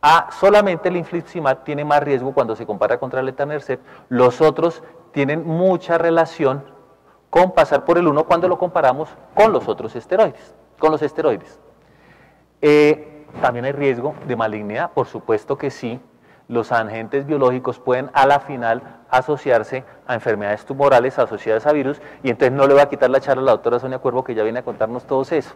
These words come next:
entonces dejémoslo ahí quietico, ¿cierto? Cuando se compara con placebo, vemos que a la final existe un riesgo de infección de activación una y media veces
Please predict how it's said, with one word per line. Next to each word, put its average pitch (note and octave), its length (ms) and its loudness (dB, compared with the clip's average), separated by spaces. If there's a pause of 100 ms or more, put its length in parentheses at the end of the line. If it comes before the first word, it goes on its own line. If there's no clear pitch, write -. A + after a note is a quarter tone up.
(140)
entonces B2 300 -6
dejémoslo A#2+ 340 2
ahí A2 100 4
quietico, - 420 -8 (240)
¿cierto? D3+ 440 -2 (2000)
Cuando D3+ 220 4
se D3 140 -2
compara D#3 340 6
con G#3 200 2
placebo, F#3 520 4 (3000)
vemos D3 400 0
que - 380 -2
a D#3 100 4
la D#3+ 140 4
final B2+ 460 -2
existe F#3 520 -6
un E3+ 120 -2
riesgo C3+ 420 -2
de D3+ 220 -4
infección D3 600 -8
de B2+ 60 0
activación B2 480 -4 (180)
una D#3+ 220 0
y D#3+ 60 -6
media D3 280 2
veces - 400 -6